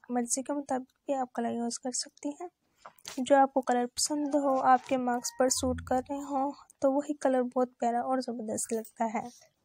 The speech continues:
आज की वीडियो में आपको embroidered, आज की वीडियो में आपको embroidered face मास्क की designing दिखाई गई है, जो different colors में भी है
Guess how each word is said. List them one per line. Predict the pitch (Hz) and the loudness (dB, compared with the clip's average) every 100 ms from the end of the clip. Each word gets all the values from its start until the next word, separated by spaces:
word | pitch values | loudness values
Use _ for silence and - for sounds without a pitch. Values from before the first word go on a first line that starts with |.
| _ _ - - _ - - - 480 - | _ _ -20 -20 _ -20 -20 -20 -18 4
आज | 294 285 | 6 8
की | - 302 | 6 6
वीडियो | 302 294 294 | 6 6 6
में | 294 | 8
आपको | 285 277 - 269 | 8 6 4 4
embroidered, | 285 285 285 254 247 269 269 - - _ - - | 4 2 4 4 6 4 2 -4 -14 _ -18 -4
आज | 262 - | -2 0
की | - 302 | 2 2
वीडियो | 285 294 | 2 2
में | 294 | 0
आपको | 285 - 240 - - | -2 -4 -2 -4 0
embroidered | 254 233 226 220 247 311 - | 2 2 0 0 -4 -4 4
face | 285 285 285 269 | 6 8 4 0
मास्क | 262 269 - - | -4 0 -2 0
की | |
designing | 262 247 226 220 240 | 0 2 0 -2 -2
दिखाई | 254 - 285 | -2 -4 -6
गई | 262 269 285 | -4 -4 -4
है, | 320 427 _ _ _ _ _ _ _ _ | -6 -10 _ _ _ _ _ _ _ _
जो | 247 285 | 2 2
different | 247 254 - 277 277 | 4 -2 2 0 2
colors | 285 277 294 294 | 4 6 4 2
में | 285 285 | -2 0
भी | 302 | -2
है | - | -2